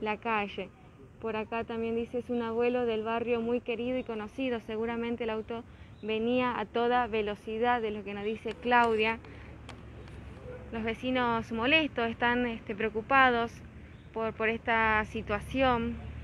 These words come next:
que los despertó a tempranas horas de la mañana. Esto fue aproximadamente a las nueve de la mañana. La ambulancia demoró alrededor de quince, veinte minutos para llegar hasta el lugar y luego para, este,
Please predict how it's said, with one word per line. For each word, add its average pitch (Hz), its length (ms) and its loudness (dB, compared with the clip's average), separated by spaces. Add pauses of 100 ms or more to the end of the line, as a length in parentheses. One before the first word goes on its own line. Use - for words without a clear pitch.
(260)
que 220 80 0
los 220 120 2
despertó 220 460 0
a 233 100 4
tempranas 220 540 0
horas 220 260 0 (460)
de 226 80 2
la 226 100 4
mañana. 254 460 6
Esto 240 180 -4
fue 233 140 -4
aproximadamente 226 680 -2
a 226 40 2
las 220 80 0
nueve 233 200 0
de 226 60 4
la 220 100 2
mañana. 254 560 4 (300)
La 208 80 -2
ambulancia 226 840 4
demoró 220 360 2
alrededor 233 460 2
de 220 140 2
quince, 262 380 -2
veinte 226 300 0
minutos 240 360 0
para 220 220 -2
llegar 214 260 -2
hasta 233 160 -2
el 208 80 -4
lugar 233 340 2 (340)
y 247 100 0
luego 254 400 2
para, 240 340 2
este, 202 920 -2